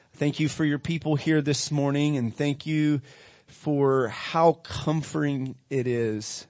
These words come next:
during this season to focus in on Jesus Christ and why he came into this world, into this dark world. We thank you for the lights, for the food,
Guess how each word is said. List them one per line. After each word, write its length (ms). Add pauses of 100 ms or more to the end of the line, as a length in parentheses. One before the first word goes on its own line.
(140)
during 340
this 140
season 680 (1400)
to 140
focus 840
in 400 (100)
on 380 (100)
Jesus 520
Christ 800 (720)
and 300
why 300
he 240
came 520 (340)
into 320
this 280
world, 380
into 280
this 220
dark 360
world. 280 (640)
We 40
thank 300
you 60
for 160
the 120
lights, 760 (260)
for 140
the 100
food, 640